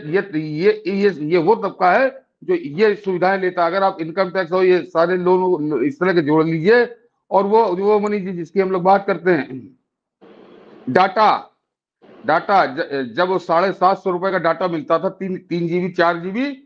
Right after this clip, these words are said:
तब ये हाहाकार करता था। और आज जब दस रुपए, बारह रुपए में डाटा मिल रहा है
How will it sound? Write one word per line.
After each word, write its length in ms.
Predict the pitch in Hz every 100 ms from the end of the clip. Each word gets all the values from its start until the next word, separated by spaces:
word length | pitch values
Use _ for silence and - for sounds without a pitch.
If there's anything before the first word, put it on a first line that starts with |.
| _ _ _ -
तब 140 | 196
ये 80 | 208
हाहाकार 600 | 165 165 185 196 196 202
करता 300 | 196 180 196
था। 160 | 190 170
और 240 | 160 151
आज 240 | 151 185 160
जब 220 | 175 131 _ _ _ 110
दस 200 | 185 170
रुपए, 200 | 165 185
बारह 280 | 147 170
रुपए 220 | 185 175 185
में 160 | 180
डाटा 280 | 151 160 180
मिल 180 | 175 165
रहा 180 | 170 202
है 300 | 254 -